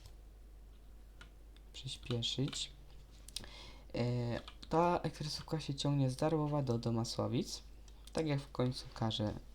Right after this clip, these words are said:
raczej ekspresówki się tak ciągną. I tu mamy taki zjazd,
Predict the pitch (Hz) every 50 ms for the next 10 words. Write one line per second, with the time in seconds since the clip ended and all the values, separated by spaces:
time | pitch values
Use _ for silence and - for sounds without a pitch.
0 | - - - - - - - - - 107 107 - - - - - 104 - - -
1 | - - - - - - - - - - - - - - - - - - 104 104
2 | 107 107 117 135 170 196 214 - - - - - - - - - - - - -
3 | - - - - - - - - - - - - - - - - - - - -
4 | - - - - - - - 147 - 165 165 156 151 - 147 139 - 127 117 -
5 | 117 123 135 147 156 160 - - - - - -